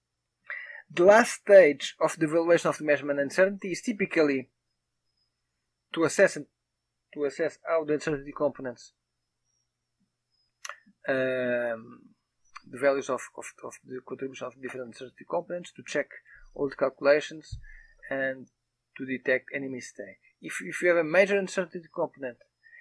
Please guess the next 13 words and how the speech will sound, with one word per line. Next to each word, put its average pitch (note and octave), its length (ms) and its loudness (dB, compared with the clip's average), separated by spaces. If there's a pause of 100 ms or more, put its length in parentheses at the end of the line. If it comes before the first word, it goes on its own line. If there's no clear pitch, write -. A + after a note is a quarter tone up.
(280)
that D3 200 0
is D#3+ 220 -8 (160)
surprisingly D#3+ 640 -4
major, D3 540 -2 (1120)
because - 480 -14 (840)
you - 180 -14
start - 340 -8
to B2+ 60 -14
get A#2+ 180 -8
some A2+ 160 -10
experience A#2 440 -12
about, A2 280 -10 (760)
uh, B2 200 -16